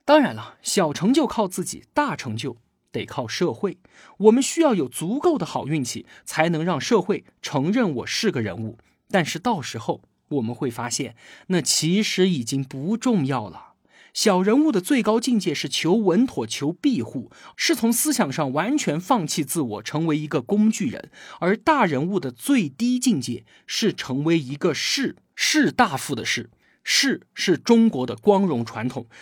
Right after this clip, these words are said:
是有思想之自由和独立之人格，自己能给自己做主的人。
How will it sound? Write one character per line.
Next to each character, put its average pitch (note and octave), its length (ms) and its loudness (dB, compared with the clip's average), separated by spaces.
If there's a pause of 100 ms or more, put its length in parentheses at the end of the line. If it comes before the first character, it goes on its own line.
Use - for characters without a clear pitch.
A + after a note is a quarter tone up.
是 - 280 2
有 D#3+ 160 2
思 C4+ 280 -2
想 A#2+ 240 -2
之 F#3+ 160 -2
自 F#3+ 300 0
由 G2+ 260 -6
和 D#3 160 0
独 D3+ 400 -2
立 B3 200 2
之 G3+ 200 0
人 C#3+ 240 2
格， G2+ 260 -4 (260)
自 D4+ 280 2
己 - 300 -4 (180)
能 D3 240 4
给 D3+ 160 0
自 - 200 -2
己 - 140 -8
做 G#3 340 -2
主 G2+ 280 -8
的 B2 140 -6
人。 G#2+ 160 -8